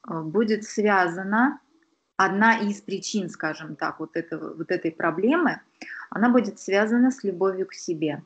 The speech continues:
То есть, когда я не люблю себя, а, безусловно, мнение окружающих людей на меня очень сильно будет сказываться. Мнение родителей, особенно мнение мамы, очень сильно, а, влияет в таки-,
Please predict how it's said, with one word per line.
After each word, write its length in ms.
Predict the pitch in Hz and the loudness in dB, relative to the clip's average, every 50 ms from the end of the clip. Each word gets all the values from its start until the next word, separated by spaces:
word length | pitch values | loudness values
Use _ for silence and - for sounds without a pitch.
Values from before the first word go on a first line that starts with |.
| _ _ _ _ _ - - - - - _ - | _ _ _ _ _ -18 -18 -18 -18 -18 _ 0
То 60 | 190 | 0
есть, 160 | 190 190 - | 0 0 0
когда 420 | - 196 196 196 202 180 214 233 | 0 0 0 0 0 2 4 4
я 340 | 247 240 208 202 214 214 214 | 4 4 4 4 2 2 2
не 320 | 202 180 180 190 208 208 202 | 0 -2 -2 0 0 0 0
люблю 400 | 190 175 160 165 180 196 190 175 | 0 -2 -2 0 0 0 0 0
себя, 720 | 165 - - 160 156 151 175 180 180 196 226 262 320 - - _ _ _ _ _ _ _ _ _ _ _ _ | -2 -4 -4 -4 -2 0 2 2 4 4 4 2 2 0 -6 _ _ _ _ _ _ _ _ _ _ _ _
а, 260 | 180 180 180 180 180 | -2 0 0 0 0
безусловно, 720 | 175 185 170 175 185 - - 220 226 247 247 233 220 196 | 0 -2 -2 -4 -6 0 2 4 4 6 6 6 6 4
мнение 580 | 175 180 190 196 208 214 220 208 202 190 175 170 | 2 0 2 2 2 2 4 2 2 2 0 -2
окружающих 720 | 170 - 185 185 180 175 190 196 233 254 254 - 208 - | -2 -2 -6 -6 -2 0 2 2 2 2 -2 -6 -10 -6
людей 300 | 202 190 185 180 185 180 | -6 -4 0 0 0 0
на 60 | 170 170 | 0 0
меня 260 | 170 170 175 190 190 | -2 -2 -2 -2 -4
очень 240 | 196 190 - 180 170 | -4 -6 -8 -12 -12
сильно 300 | - - 180 175 170 156 | -8 -8 -6 -4 -4 -6
будет 240 | 151 165 160 151 | -4 -4 -4 -6
сказываться. 640 | - - - 160 151 143 147 151 151 - - - 247 - _ _ _ _ _ _ - - - - | -6 -4 -2 -2 -2 -2 -4 -8 -10 -12 -16 -20 -20 -20 _ _ _ _ _ _ -20 -18 -10 -6
Мнение 600 | 165 185 190 202 214 226 214 214 202 202 190 190 | -4 0 4 8 8 8 8 8 6 6 4 4
родителей, 640 | 190 190 185 180 185 208 208 - - 196 180 175 | 2 2 0 0 -2 -4 -4 -2 0 0 2 2
особенно 480 | 170 165 165 - 180 170 - 170 165 160 | 2 2 0 -2 -4 -4 -2 -4 -4 -2
мнение 380 | 160 165 165 165 165 160 156 151 | -2 -2 -4 -4 -6 -6 -8 -4
мамы, 560 | 156 156 175 196 220 226 208 175 160 147 - _ _ _ _ _ _ | 0 2 4 6 6 6 4 2 0 -6 -12 _ _ _ _ _ _
очень 480 | - 175 180 180 175 175 - 170 151 147 | 0 2 2 2 2 -2 -4 -8 -8 -8
сильно, 640 | - - - 165 160 156 151 147 147 147 147 151 147 - - | -10 -6 -4 -4 -4 -2 -4 -4 -4 -4 -4 -6 -10 -10 -8
а, 960 | - 165 156 151 151 151 151 151 151 151 151 156 151 151 151 151 151 147 | -6 -4 -4 -4 -4 -4 -4 -6 -6 -6 -6 -4 -4 -4 -4 -4 -4 0
влияет 640 | 151 160 175 175 185 170 175 160 156 156 180 214 233 - _ _ _ _ _ _ _ _ _ _ _ _ | 2 4 6 6 8 8 6 6 6 6 4 2 0 -2 _ _ _ _ _ _ _ _ _ _ _ _
в 60 | _ | _
таки-, 500 | - 214 202 208 208 208 202 202 196 185 | 0 0 0 0 -2 0 2 2 2 0